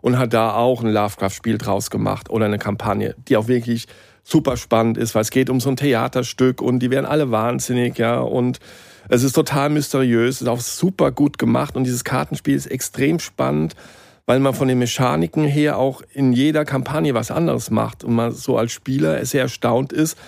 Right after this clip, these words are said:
was man aus so einer, aus so einem Bündel Karten machen kann. Und da sind wir wieder beim Kapitalismus. Ja, es ist absurd teuer dafür, für das, was man bekommt. Ja, weil man kriegt immer nur einen Stapel Karten.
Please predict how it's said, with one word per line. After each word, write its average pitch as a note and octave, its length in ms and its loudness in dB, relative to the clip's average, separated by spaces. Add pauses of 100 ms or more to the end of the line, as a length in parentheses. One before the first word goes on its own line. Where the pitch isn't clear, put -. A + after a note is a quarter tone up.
(300)
was A#2+ 200 0
man B2 120 4
aus A#2 200 0
so C3 100 2
einer, A2+ 640 2
aus G#2+ 160 -4
so B2 60 0
einem A#2 100 0
Bündel B2+ 320 2
Karten C3+ 400 0
machen A2+ 260 -2
kann. A#2 340 -4 (440)
Und A2+ 80 0
da A#2+ 80 4
sind C3+ 140 0
wir B2+ 60 2
wieder A#2+ 120 4
beim A2+ 220 0
Kapitalismus. B2 800 0
Ja, A#2+ 140 2
es A#2 100 -2
ist - 280 -10
absurd A#2+ 500 0
teuer A#2 580 2 (100)
dafür, A#2 520 0
für A#2+ 160 -4
das, A#2 240 -2
was A2 160 0
man A2 120 0
bekommt. B2+ 460 -2 (340)
Ja, G#2+ 80 2
weil B2 120 4
man A#2+ 80 0
kriegt B2+ 160 -2
immer C3 180 2
nur B2+ 160 2
einen A#2+ 100 2
Stapel A2+ 380 0
Karten. C3+ 560 -2